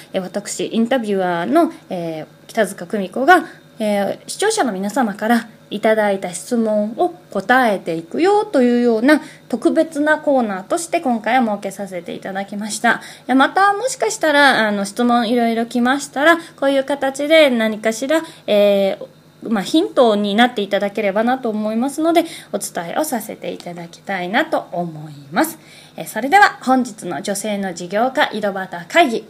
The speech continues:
えー、井戸端会議ではありませんでしたが、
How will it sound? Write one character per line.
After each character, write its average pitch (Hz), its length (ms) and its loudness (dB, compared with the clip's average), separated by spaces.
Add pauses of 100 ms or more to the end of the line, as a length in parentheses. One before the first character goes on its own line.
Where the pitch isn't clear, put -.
(120)
え 202 200 2
ー、 202 40 -6 (300)
井 226 100 -4
戸 254 100 4
端 233 260 0
会 226 240 2
議 196 100 -2
で 202 120 2
は 185 240 0
あ 180 80 -6
り 180 120 -4
ま 190 140 -4
せ 202 180 -4
ん 175 80 -6
で 170 140 -8
し - 100 -4
た 320 140 2
が、 320 160 6